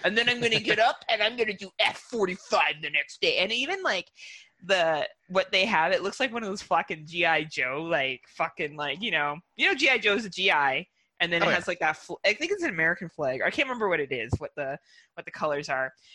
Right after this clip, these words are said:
Speaker 1: It looks like that. It, like, it looks like it's trying to capitalize on all the people that are sad from the eighties, like, that were born in the eighties and feel fat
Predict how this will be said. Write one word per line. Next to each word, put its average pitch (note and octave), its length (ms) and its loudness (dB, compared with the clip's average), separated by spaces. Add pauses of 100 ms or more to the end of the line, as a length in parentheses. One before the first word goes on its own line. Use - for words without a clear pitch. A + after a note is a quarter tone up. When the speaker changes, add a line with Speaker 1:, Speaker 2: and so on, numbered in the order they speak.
(100)
Speaker 1:
It F4 60 -10
looks B4+ 240 2
like A4+ 200 4
that. C#3+ 400 2
It, G3 60 0
like, A3+ 160 2
it A#3+ 60 -10
looks B3+ 180 -6
like E4+ 140 -2
it's F#4 120 -2
trying A#3+ 200 2
to B3+ 80 -2
capitalize G#3 760 2
on A3 80 0
all E3 120 2
the E3+ 80 -14
people F3+ 260 -10
that D#3+ 100 -8
are C3 80 -4
sad A#2+ 320 -2
from E3 140 -18
the C3 180 -12
eighties, C#3+ 440 -10
like, C3 160 -10
that C3 100 -6
were C#3 80 -8
born D3 220 -6
in D3 60 -18
the C3 140 -10
eighties C3+ 240 -8
and D#3 80 -18
feel D3 120 -8
fat A#2 240 -2